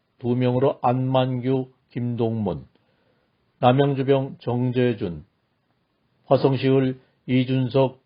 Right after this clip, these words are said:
개혁신당 대표, 화성시정 이원욱 개혁신당 최고위원,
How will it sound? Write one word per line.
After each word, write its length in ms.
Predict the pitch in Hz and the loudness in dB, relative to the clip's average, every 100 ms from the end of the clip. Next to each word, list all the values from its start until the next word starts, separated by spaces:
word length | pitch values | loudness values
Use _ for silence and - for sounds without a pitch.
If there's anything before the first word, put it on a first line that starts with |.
| _ _ _ | _ _ _
개혁신당 720 | 127 127 - 123 127 127 113 | 0 0 -2 0 2 0 -2
대표, 520 | 113 110 - 85 73 _ _ _ _ _ | -2 -2 -4 -6 -8 _ _ _ _ _
화성시정 840 | 131 127 131 127 123 131 131 - | 0 2 -2 -4 -2 0 0 -2
이원욱 680 | 135 131 135 131 127 135 135 _ _ _ _ | -6 0 2 2 2 0 -2 _ _ _ _
개혁신당 600 | - 131 123 123 120 120 | -2 -2 0 -2 -2 -4
최고위원, 640 | 110 131 120 117 104 78 | -2 0 2 2 0 -2